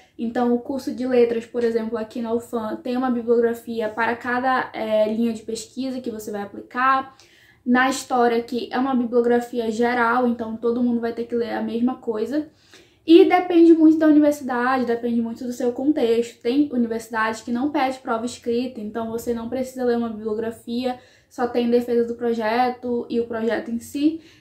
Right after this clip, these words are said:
Então, assim, verifique, primeira coisa, verifique o edital da universidade que você quer aplicar, do programa de pós-graduação que você quer entrar. Primeira coisa, coisa básica pra você poder ter acesso ao material.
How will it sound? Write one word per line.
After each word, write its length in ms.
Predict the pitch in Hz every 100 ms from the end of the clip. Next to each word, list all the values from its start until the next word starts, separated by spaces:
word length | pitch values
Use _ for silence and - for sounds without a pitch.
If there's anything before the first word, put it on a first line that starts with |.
| _
Então, 300 | 285 285 330
assim, 540 | 349 - 254 208 - _ _ _ _
verifique, 480 | 233 285 330 320 320
primeira 320 | 302 311 320
coisa, 260 | 330 214 202
verifique 460 | 233 262 262 311 330
o 40 |
edital 460 | 294 285 254 226 233
da 80 |
universidade 560 | 240 233 233 233 214 214
que 60 | 233
você 160 | 226
quer 80 | 220
aplicar, 480 | 214 233 233 202 202
do 60 |
programa 340 | - 214 214 226
de 80 | 233
pós-graduação 640 | 226 214 214 214 214 214
que 80 | 214
você 240 | 214 226
quer 200 | 226 208
entrar. 400 | 233 254 208 - _ _ _
Primeira 400 | 185 262 294 330
coisa, 320 | 277 247 254
coisa 260 | 254 240 254
básica 520 | 226 208 208 208 240
pra 120 | 233
você 240 | 214 226 220
poder 640 | - 277 269 240 254 247
ter 180 | 262 240
acesso 460 | 240 247 220 -
ao 160 | - 226
material. 580 | 240 262 254 285 208